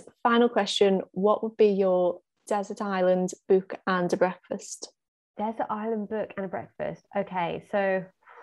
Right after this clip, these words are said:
Speaker 2: breakfast would be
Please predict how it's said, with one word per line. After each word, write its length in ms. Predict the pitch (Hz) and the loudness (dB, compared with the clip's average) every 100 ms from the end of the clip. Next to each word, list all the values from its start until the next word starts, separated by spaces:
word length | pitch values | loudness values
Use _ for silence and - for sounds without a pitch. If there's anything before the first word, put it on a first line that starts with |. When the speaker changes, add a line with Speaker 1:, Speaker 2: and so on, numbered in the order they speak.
| - - _ _ _ _ _ _ - | -20 -20 _ _ _ _ _ _ -2
Speaker 2:
breakfast 880 | 247 269 - - 165 151 175 - _ _ _ _ _ _ _ _ _ _ _ _ _ _ | 0 0 -4 -4 0 0 -2 -10 _ _ _ _ _ _ _ _ _ _ _ _ _ _
would 380 | - 190 196 185 - | -6 0 2 0 -2
be 1000 | - 185 180 170 165 160 92 65 50 - | 0 2 4 2 0 -2 -6 -10 -14 -18